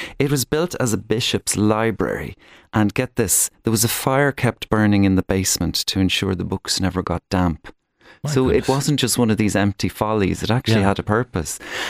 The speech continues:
Speaker 1: And you stand up there today and just look at the people, uh, walking on the beach below or surfing on it. It's a stunning vista. Again, a National Trust property, so you pay the five pounds for the parking and otherwise, uh, free.
Speaker 2: Now, Rathlin Island, not too far off the coast. Did you go?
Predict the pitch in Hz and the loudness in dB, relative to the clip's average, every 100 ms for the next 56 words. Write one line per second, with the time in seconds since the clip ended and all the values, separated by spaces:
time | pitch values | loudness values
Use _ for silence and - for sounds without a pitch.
0 | - 143 160 147 185 190 175 - 143 - | -6 -2 0 0 0 0 0 0 0 0
1 | - 123 117 - 104 101 - 113 113 - | 0 2 2 2 0 0 -2 -2 -2 -4
2 | - 110 - 110 82 - 98 95 - 113 | -4 -4 -2 -2 0 0 0 0 2 0
3 | 110 - 110 104 95 101 95 - - 95 | 0 -2 0 0 0 -4 -2 -4 -2 2
4 | 95 95 62 87 - - 104 - 95 90 | 2 2 0 -4 -2 0 0 -2 -4 -2
5 | 92 92 87 - - 101 - 123 - - | 0 0 0 -4 -6 -6 -2 -2 0 -2
6 | - 110 117 131 98 82 87 82 - 82 | -4 -2 2 4 2 0 0 0 -2 -2
7 | 73 - - - - 120 147 147 127 - | -4 -8 -16 -16 -6 -2 2 2 2 0
8 | - 117 120 107 98 92 117 - - 107 | 0 2 2 2 0 0 0 0 -2 -2
9 | 98 - 92 - 104 - 120 107 - 107 | -2 0 0 2 0 2 2 2 0 0
10 | 104 113 104 95 - 98 101 101 - 110 | 0 2 2 2 -2 -2 2 0 2 0
11 | 98 98 101 101 90 87 - - - - | 2 2 2 0 0 -2 -2 -2 -4 -6
12 | 85 - 127 131 - 143 143 147 175 - | -6 -2 0 0 0 0 2 0 0 0
13 | 165 143 139 131 131 - 147 196 - 165 | 0 2 0 2 2 4 4 4 2 2
14 | 143 110 95 - - 113 - 127 104 120 | 4 4 2 0 2 2 4 2 2 2
15 | 160 196 | 2 2